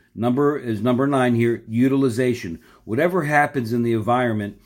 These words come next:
find a way to support your outcome. Whatever happens in the environment,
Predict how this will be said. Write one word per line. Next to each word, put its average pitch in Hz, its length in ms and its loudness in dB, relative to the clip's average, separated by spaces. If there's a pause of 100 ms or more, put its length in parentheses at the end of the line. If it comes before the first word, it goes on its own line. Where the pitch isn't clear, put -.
(220)
find 131 380 -4
a 165 40 2
way 131 280 2
to 117 300 -4
support 113 640 -8
your 127 120 -8
outcome. 113 640 -2 (380)
Whatever 131 380 0
happens 135 680 -2
in 127 240 0
the 123 180 2
environment, 110 720 0